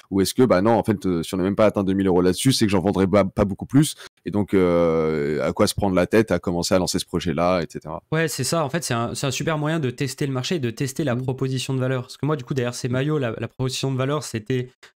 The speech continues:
Speaker 2: qu'en gros, dans le tennis de table, c'est un sport un peu vieillot, euh, qui fait pas rêver les foules. Euh, du coup, euh, moi, je m'étais dit, « Bah, vas-y, on va faire, euh,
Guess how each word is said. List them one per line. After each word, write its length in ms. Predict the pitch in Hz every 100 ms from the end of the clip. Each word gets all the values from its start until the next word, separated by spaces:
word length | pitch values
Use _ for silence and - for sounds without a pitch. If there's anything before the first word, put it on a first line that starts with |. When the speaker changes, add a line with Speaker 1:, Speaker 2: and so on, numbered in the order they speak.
| -
Speaker 2:
qu'en 160 | 123
gros, 220 | 123 127 147
dans 100 | 117
le 80 |
tennis 280 | 107 127 127
de 120 | 131
table, 380 | 131 147 143 110
c'est 140 | 104 98
un 100 | 107
sport 300 | - 139 127
un 80 |
peu 140 | 127 143
vieillot, 580 | 123 131 139 147 151 127 _ _ _
euh, 140 | 104 104
qui 160 | -
fait 140 | - 123
pas 160 | 147
rêver 360 | 139 139 135 143
les 120 | 131
foules. 420 | 131 180 208 202 - _ _ _ -
Euh, 220 | 110 107
du 120 | 107
coup, 220 | 123 185 180
euh, 140 | 131
moi, 140 | 135
je 60 | 135
m'étais 240 | 123 123 120
dit, « 200 | 151 175
Bah, 160 | 113
vas-y, 220 | 113 131
on 80 | 147
va 80 | 110
faire, 240 | - 156
euh, 160 | 135